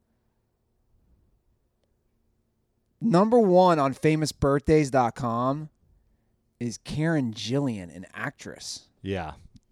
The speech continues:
Speaker 2: Famous birthdays is some millennial shit. But there's gotta be.
Speaker 1: Bro.
Speaker 2: Don't name your kid Karen if you want them to become famous.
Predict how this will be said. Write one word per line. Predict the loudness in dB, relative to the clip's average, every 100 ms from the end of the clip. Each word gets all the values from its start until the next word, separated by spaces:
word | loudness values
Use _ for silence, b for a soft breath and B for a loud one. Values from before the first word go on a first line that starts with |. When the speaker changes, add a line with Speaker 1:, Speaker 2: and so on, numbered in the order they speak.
| -10
Speaker 2:
Famous | -10 -10
birthdays | -6 -6 -4 -6 -6 -14
is | -20 -18
some | -16 -14 -14 -14
millennial | -14 -10 -8 -8 -10
shit. | -12 -12 -14 -18 -20 _ _ _ _ _ _ _ _ _ _ _ _ _ _
But | -6 -2
there's | 0
gotta | 4 2
be. | 2 -4 -8 -12 -18 _ _ _ _ _ _ _ -2
Speaker 1:
Bro. | 0 0 -4 _ _ _ _ _ _ _ _ _ _ _ _ _ _ _ _ _ _ _ _ _ _ _ _ _ _ _ _ _ -20 _ -4
Speaker 2:
Don't | -2 -2
name | -2 -4
your | -4
kid | -4 -6
Karen | -6 -4 -2 -4 -6
if | -4
you | -2
want | -2
them | -2
to |
become | -4 -4 -4
famous. | -4 -4 -6 -10 -14 -20